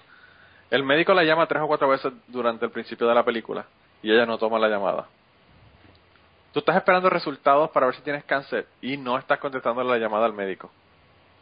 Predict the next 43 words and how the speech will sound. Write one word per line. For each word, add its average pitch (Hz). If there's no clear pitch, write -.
Cuando 127
llegas 123
al 170
médico, 160
empieza 123
a 147
recibir 151
textos, 135
y 120
ella 117
está 139
recibiendo 127
textos 123
y 120
contestando 113
textos, 120
y 107
diciéndole 110
al, 131
al, 120
al 101
doctor 131
en 160
su 208
oficina, 190
sola 160
con 190
él, 139
que 165
le 151
espere 165
un 175
momento, 156
que 113
le 110
espere 131
un 135
momento. 113
En 127
un 131
momento 151
dado 156
llaman, 165